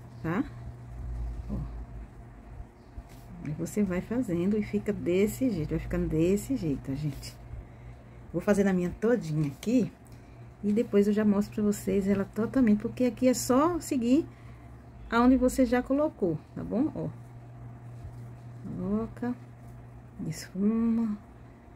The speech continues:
vai tirando o excesso de tinta devagarzinho, sem pressa,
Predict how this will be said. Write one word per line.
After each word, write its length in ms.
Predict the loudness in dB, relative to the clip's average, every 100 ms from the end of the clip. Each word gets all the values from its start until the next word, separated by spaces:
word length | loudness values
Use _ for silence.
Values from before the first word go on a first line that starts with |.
| -6
vai 200 | -2 -2
tirando 280 | 0 0
o 60 | 2
excesso 400 | 0 0 -4 -4
de 60 | -6
tinta 260 | -4 -2
devagarzinho, 680 | -2 0 0 0 2 2 2
sem 180 | 2 -2
pressa, 720 | 0 0 2 2 -2 -4 -4